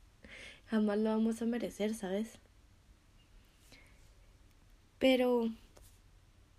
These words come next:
eso es lo genial de la gracia. Pero a veces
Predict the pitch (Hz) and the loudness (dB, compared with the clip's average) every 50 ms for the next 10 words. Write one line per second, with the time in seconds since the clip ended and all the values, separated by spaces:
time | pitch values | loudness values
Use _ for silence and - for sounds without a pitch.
0 | - - - - - - - - - - - - - - - - - - - - | -20 -20 -20 -20 -20 -20 -20 -20 -20 -20 -20 -20 -20 -20 -20 -20 -20 -20 -20 -18
1 | - - 247 247 247 294 302 320 311 302 277 240 233 233 247 262 262 240 226 247 | -8 -4 -4 -2 0 2 2 2 2 2 2 2 2 2 2 2 2 2 2 2
2 | 285 269 - 226 226 - - - - - - - - - - - - - - - | 0 0 -2 -6 -8 -8 -14 -20 -20 -20 -20 -20 -20 -20 -20 -20 -20 -20 -20 -20
3 | - - - - - - - - - - - - - - - - - - - - | -20 -20 -20 -20 -20 -20 -20 -20 -20 -20 -20 -20 -20 -20 -20 -20 -20 -20 -20 -20
4 | - - - - - - - - - - - - - - - - 294 277 285 285 | -20 -20 -20 -20 -20 -20 -20 -20 -20 -20 -20 -20 -20 -10 2 8 10 10 12 12
5 | 285 277 294 302 311 339 359 392 403 - - - - | 10 10 8 6 6 6 4 4 4 2 -4 -12 -20